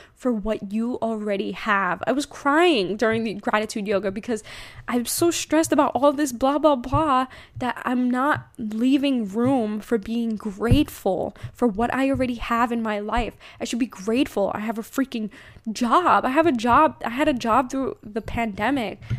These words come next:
I barely had a job through the pandemic, but I did have a job and I had money in my account and I had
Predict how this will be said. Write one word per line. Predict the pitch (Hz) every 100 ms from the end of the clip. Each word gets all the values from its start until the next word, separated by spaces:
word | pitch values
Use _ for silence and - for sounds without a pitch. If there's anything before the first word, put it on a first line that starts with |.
| -
I | 220
barely | 185 214 254 403 311
had | 220 190
a |
job | 196 202 196
through | 233
the |
pandemic, | 214 220 214 220 202
but | -
I | 202
did | 180 - 220 220
have | 196 196
a |
job | 196 190
and | 190
I | 202
had | 185 240 247 233 - - -
money | 214 208 214
in | 202
my | 196
account | 185 - 202 180 -
and |
I | 196
had | 190 240 233 226